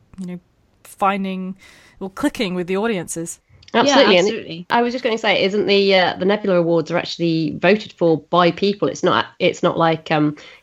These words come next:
Speaker 2: it's a panel of three people reading it. It's actually a massive amount of people who all vote for them. So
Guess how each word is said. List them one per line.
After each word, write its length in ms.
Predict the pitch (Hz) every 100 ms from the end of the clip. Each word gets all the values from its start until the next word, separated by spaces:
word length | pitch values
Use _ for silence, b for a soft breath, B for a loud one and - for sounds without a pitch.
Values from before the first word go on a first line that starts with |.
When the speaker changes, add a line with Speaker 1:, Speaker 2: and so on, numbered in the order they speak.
| -
Speaker 2:
it's 160 | 147
a 20 |
panel 320 | 151 185 175 160
of 80 |
three 240 | 147 196 170
people 340 | 175 165 160
reading 340 | 160 190 180 151
it. 100 | -
It's 140 | -
actually 440 | 160 - 160 156 -
a 120 | 165
massive 480 | 165 160 - 151 151
amount 300 | - 165 156
of 60 | -
people 300 | 185 175 151
who 200 | 165 165
all 120 | 170
vote 240 | 165 185 -
for 80 |
them. 220 | 139 139 147
So 360 | 156 151 147